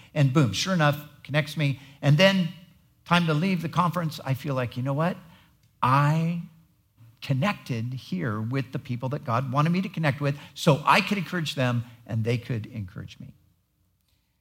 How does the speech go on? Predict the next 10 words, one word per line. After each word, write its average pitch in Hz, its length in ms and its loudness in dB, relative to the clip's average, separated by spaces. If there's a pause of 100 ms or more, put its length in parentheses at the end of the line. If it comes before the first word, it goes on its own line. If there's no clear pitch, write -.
(380)
And 151 300 4 (260)
I'm 139 120 0
sharing 220 280 2
that 123 180 0
because 131 440 -4
I - 100 -2
think 143 340 -8
if - 180 -6
we 175 200 -2
come 165 360 -4